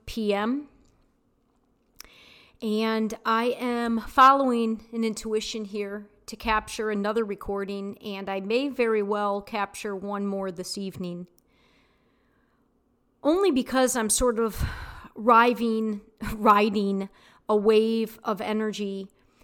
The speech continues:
that has been, um,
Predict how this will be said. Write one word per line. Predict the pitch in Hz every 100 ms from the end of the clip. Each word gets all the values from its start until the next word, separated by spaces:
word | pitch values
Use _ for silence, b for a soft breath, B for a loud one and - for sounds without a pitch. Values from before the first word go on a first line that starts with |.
| b
that | 185 208 214 214 214
has | - 226 220 214
been, | - 247 247 240 233 -
um, | 233 233 226 226 220